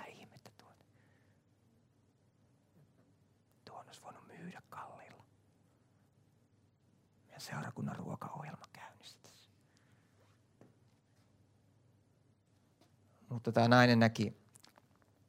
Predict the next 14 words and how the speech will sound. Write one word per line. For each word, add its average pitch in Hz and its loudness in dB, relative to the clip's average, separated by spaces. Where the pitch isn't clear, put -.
armon 123 8
ja 107 8
arvon, 151 8
mikä 113 0
Herralla 120 4
oli. 117 -2
Ja 180 12
viisi 214 10
sanoo, 180 12
olisipa 190 10
voinut 180 10
myydä 185 10
tämän 160 8
voiteen 160 10